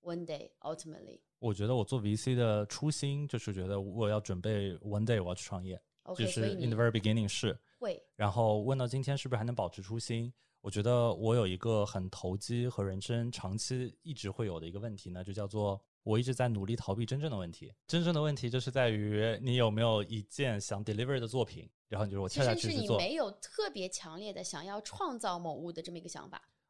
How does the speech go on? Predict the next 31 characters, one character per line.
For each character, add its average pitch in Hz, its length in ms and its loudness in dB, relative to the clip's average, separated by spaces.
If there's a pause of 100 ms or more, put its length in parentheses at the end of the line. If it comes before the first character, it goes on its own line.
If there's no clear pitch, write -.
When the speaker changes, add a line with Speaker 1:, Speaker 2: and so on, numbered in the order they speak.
Speaker 2:
我 117 140 4
是 131 220 4
有 120 140 8
很 117 200 2
强 104 260 0
希 135 260 2
望 135 200 8
能 101 140 -2
够 110 120 2
创 113 220 -2
作 107 100 0
出 117 140 -4
一 110 60 0
个 104 40 -2
东 110 160 2
西， 107 120 -2
但 113 280 4
我 101 160 0 (100)
那 127 140 -6
性 127 240 -4
格 101 160 -4
就 107 120 -6
会 110 80 -4
觉 98 120 -6
得 98 80 -6
说， 110 380 -4 (300)
如 127 180 -4
果 113 380 4
I'm 113 100 -2
not 113 180 2
ready， 143 400 0